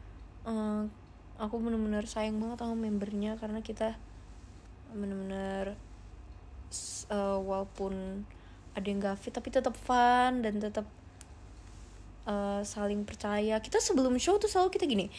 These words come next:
tatapan kepercayaan. Gitu, kita ta-, kita menatap semua member, kita kayak, kita membuat lingkaran kan, terus kita engine, kita mem-, menatap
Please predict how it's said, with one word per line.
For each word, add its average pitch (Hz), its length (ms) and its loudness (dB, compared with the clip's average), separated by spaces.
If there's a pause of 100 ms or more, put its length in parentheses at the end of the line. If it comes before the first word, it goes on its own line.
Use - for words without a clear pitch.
(280)
tatapan 339 480 10
kepercayaan. 381 680 10 (1600)
Gitu, 196 320 -4
kita 202 160 2
ta-, 214 240 0
kita 247 240 6
menatap 220 720 6
semua 220 720 6 (320)
member, 208 400 6
kita 214 160 -2
kayak, - 160 0 (240)
kita 254 160 10
membuat 226 480 8
lingkaran 214 480 8
kan, 208 80 4
terus 214 160 -4
kita 233 400 8
engine, 214 480 6
kita 226 240 6
mem-, 202 320 4 (240)
menatap 196 880 2